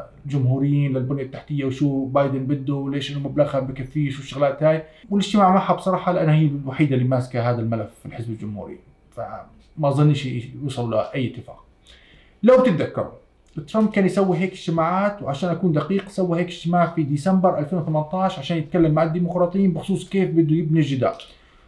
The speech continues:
وتقريبًا بعدها بسنة صارت مشكلة سوريا وولعت بينه وبين نانسي بلوسي، ومن يومها ما حدا دخل البيت الأبيض من الديمقراطيين.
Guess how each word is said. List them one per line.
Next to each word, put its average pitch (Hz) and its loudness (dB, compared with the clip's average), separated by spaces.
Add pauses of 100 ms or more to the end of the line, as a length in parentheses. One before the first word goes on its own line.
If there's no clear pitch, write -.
(380)
وتقريبًا 208 4 (640)
بعدها 190 4
بسنة 120 -2 (140)
صارت 175 2
مشكلة 165 2
سوريا 202 0 (120)
وولعت 160 4
بينه 170 4
وبين 160 2
نانسي 170 -4
بلوسي، 190 0
ومن 165 0
يومها 180 2
ما 175 0
حدا 165 0
دخل 165 -2
البيت 165 0
الأبيض 165 2
من 147 4
الديمقراطيين. 131 -2